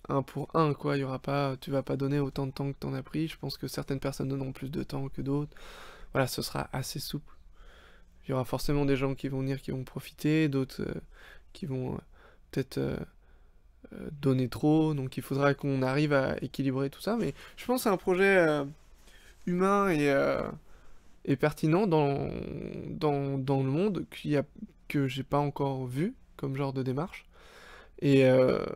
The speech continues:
l'idée, c'est que tout sera bien sûr open source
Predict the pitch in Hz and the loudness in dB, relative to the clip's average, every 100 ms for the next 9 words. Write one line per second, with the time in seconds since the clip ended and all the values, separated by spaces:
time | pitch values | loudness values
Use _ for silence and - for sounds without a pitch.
0 | - - - 139 151 170 143 - 160 - | -8 -6 -2 2 2 2 0 -2 -2 2
1 | 147 147 135 139 135 135 - 131 127 170 | 4 4 2 0 -2 -2 -2 -2 -2 -2
2 | 185 - - - - | -2 -4 -14 -14 -16